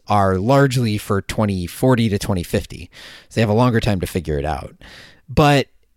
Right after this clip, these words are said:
you know, at the time, I think it would have been viewed outside Hawaii and maybe California, it would have been viewed as pretty aggressive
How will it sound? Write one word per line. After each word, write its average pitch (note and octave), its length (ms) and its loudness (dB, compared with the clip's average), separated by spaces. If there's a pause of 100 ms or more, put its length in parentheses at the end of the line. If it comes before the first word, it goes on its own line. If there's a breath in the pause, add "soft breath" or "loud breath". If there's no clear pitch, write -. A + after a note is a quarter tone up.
(140)
you F#3+ 100 -2
know, F3 140 2
at C#3+ 80 0
the C3 100 -4
time, A2+ 760 0
I A2+ 80 -2
think D3+ 160 -4
it A#2+ 80 -2
would B2 140 0
have A2 100 0
been G#2+ 420 0
viewed B2 300 2
outside C3 520 0 (200)
Hawaii C#3 500 2
and A2 180 0
maybe F3+ 340 -2
California, G#2+ 720 0
it F2 140 -2
would A#2+ 120 0
have A#2+ 80 0
been G2+ 120 0
viewed G2 240 0
as F2 120 -4
pretty F3+ 480 0
aggressive G2+ 720 -2